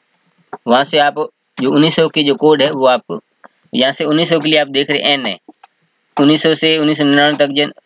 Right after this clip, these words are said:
तो एन है, तो हम एन ले लेंगे। अब ये कितना है? निन्यानवे, निन्यानवे।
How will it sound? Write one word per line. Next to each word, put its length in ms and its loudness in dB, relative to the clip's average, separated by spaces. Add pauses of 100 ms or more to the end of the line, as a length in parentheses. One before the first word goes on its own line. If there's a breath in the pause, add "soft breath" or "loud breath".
(100)
तो 100 -4
एन 260 0
है, 100 -2
तो 260 -4 (240)
हम 180 0
एन 160 2
ले 140 2
लेंगे। 340 -2 (500)
अब 60 -4
ये 120 2
कितना 240 0
है? 160 0 (160)
निन्यानवे, 480 0
निन्यानवे। 380 0